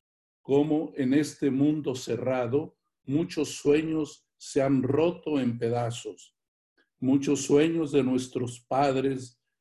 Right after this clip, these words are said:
de nuestros abuelos, de nuestra, de nuestros pensadores, de los agentes de cultura en América Latina, parece que están rotos. Pero desde aquí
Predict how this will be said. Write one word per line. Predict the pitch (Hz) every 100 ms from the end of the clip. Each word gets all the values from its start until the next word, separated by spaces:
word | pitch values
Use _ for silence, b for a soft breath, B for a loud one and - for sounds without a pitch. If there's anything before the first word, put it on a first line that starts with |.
| _
de | - 127
nuestros | 135 127 135 127 -
abuelos, | 113 110 135 147 147 147 143 - _ _ _ _
de | 143
nuestra, | 131 131 131 127 131 123 123 -
de | 120 123
nuestros | 123 120 147 135 -
pensadores, | 143 135 135 123 117 143 151 147 143 - _ _ _ _
de | 131 131
los | 131 127 -
agentes | 135 165 175 175 151
de | 135 135
cultura | 127 123 117 170 156
en | 135
América | 120 139 143 139 120
Latina, | 113 113 - 151 123 123 123 _ _ _ _
parece | 139 131 143 139 151 143 147 - _ -
que | 123
están | - 131 131 120
rotos. | 131 127 123 110 110 - _ _ _ _ _ -
Pero | 143 147 170 226 - _ _ _
desde | 139 123 127 123
aquí | 123 160 170 175